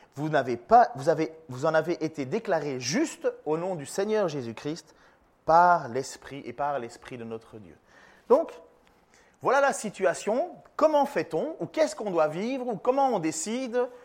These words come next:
Euh, est-ce qu'il y a un avant-conversion, un après-conversion ? Grande question.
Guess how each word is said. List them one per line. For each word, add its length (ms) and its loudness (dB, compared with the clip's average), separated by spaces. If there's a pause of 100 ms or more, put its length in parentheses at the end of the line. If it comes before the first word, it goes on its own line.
(400)
Euh, 880 0
est-ce 160 2
qu'il 180 -6
y 80 0
a 180 0
un 400 -6
avant-conversion, 1080 -2
un 220 -4
après-conversion ? 920 -6
Grande 240 -6
question. 360 -16